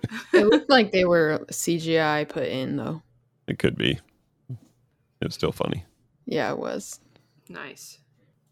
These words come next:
Speaker 1: But yeah, funny movies. Pretty good.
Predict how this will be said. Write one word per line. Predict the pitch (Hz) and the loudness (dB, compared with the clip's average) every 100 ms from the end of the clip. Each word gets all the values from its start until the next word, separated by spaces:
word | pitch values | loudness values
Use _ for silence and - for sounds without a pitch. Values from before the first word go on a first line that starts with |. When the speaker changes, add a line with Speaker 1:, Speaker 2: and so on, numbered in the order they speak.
| _ | _
Speaker 1:
But | 226 | -2
yeah, | 285 190 165 | 0 0 -4
funny | - 254 302 | -4 2 6
movies. | 269 262 214 185 175 - - _ _ _ _ | 6 6 2 -2 -10 -16 -20 _ _ _ _
Pretty | - 254 | 0 0
good. | 202 180 185 | 0 -2 -6